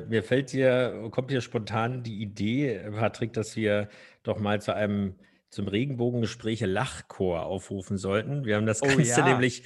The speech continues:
Speaker 1: um dir das noch mal
Speaker 2: <laughs>
Speaker 1: zu erklären, liebe Carmen, ähm, zu Weihnachten oder kurz vor Weihnachten gemacht
Speaker 2: Mhm.
Speaker 1: und haben remote, also quasi jeder hat sein eigenes, äh, also, äh, Odo Fröhliche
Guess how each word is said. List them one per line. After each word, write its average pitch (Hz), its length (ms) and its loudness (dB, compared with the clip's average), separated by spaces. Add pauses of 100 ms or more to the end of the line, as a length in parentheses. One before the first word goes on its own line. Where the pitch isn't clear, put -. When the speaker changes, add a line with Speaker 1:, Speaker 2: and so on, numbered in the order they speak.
(340)
Speaker 1:
um - 160 4
dir 117 120 6
das 120 160 6
noch 117 100 2
mal 117 140 2
Speaker 2:
<laughs> - 0 -
Speaker 1:
zu 110 120 0
erklären, 117 280 2
liebe 113 200 0
Carmen, 110 360 0
ähm, 107 360 2
zu 98 180 -6
Weihnachten 120 460 0
oder 107 140 2
kurz 127 200 -4
vor 101 180 -2
Weihnachten 98 380 -4
gemacht 110 360 -4 (180)
Speaker 2:
Mhm. 107 160 -12
Speaker 1:
und 98 160 -2
haben 107 320 0
remote, 110 560 4
also 107 220 0 (360)
quasi 104 300 -2
jeder 107 180 2
hat 107 160 -4
sein 101 240 -2
eigenes, 120 540 -2
äh, 110 260 0
also, 107 360 -2
äh, 110 120 2
Odo 123 300 4
Fröhliche 131 680 2